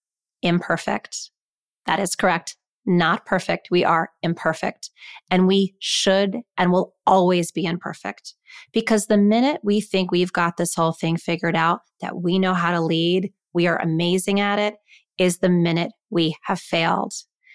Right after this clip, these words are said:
Because we will never be for everybody. We will always be presented with new circumstances that we haven't addressed before. And because leadership, like all learning, is lifelong learning, 'cause it keeps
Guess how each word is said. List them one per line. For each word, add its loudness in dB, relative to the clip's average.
Because 0
we 4
will 4
never 2
be 0
for -4
everybody. -2
We 4
will 4
always 4
be 0
presented -2
with -4
new 2
circumstances -2
that 0
we 0
haven't 0
addressed -2
before. 0
And 4
because 0
leadership, 0
like 0
all 6
learning, 2
is 0
lifelong 0
learning, -2
'cause -6
it -2
keeps -4